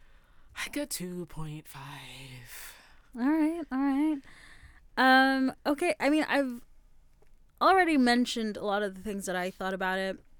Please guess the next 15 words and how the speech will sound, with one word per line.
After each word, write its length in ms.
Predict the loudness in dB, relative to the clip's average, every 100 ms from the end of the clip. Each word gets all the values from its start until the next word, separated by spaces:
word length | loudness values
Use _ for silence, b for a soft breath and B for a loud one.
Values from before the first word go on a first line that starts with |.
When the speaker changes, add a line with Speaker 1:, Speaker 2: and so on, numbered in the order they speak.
| -20 -20 -10 -10 -10 -20 -12 -8
Speaker 2:
um, 460 | -6 -6 -8 -12 -10
the, 320 | -6 -4 -6 -12 -18 -20 _ -20 -10
in 160 | -6 -2
general, 420 | 0 -2 -2 -6 B B B B _
but 280 | 2 4 2 -4 _ _ -6
there 300 | 0 2 4
are 380 | 4 2 0 -2
a 100 | -6
couple 320 | -4 -4 -2
of 120 | -2 -2
things, 560 | -4 -2 -4 -8 -10
there 240 | 0 2 4
is 260 | 2 -2 -4
at 80 | 0
least 360 | 0 0 -4